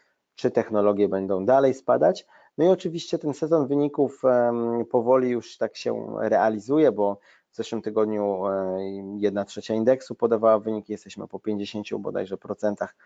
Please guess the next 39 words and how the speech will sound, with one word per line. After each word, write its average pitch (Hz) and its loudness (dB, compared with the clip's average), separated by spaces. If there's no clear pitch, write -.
tych 104 -8
wyników, 113 2
więc, 120 0
e, 104 4
jeszcze 107 -2
dwa, 123 2
trzy 123 -8
tygodnie 107 2
i 101 0
powinno 98 -4
być 98 -12
już - -20
prawie 143 2
wszystko - -2
jasne. 107 4
Inwestorzy 123 -2
na 98 0
pewno 98 -2
z - -12
niecierpliwością 104 -8
będą 92 -10
czekać - -12
na 95 -8
dalsze 104 0
wyniki 98 -8
tych 90 -8
gigantów 104 0
technologicznych. 95 -4
Jeśli 104 -4
one 101 4
również 113 4
rozczarują, 101 2
to - -16
ta - -20
skala 95 0
wyprzedaży 87 -10
może 87 -4
nam 80 -18
się 85 -8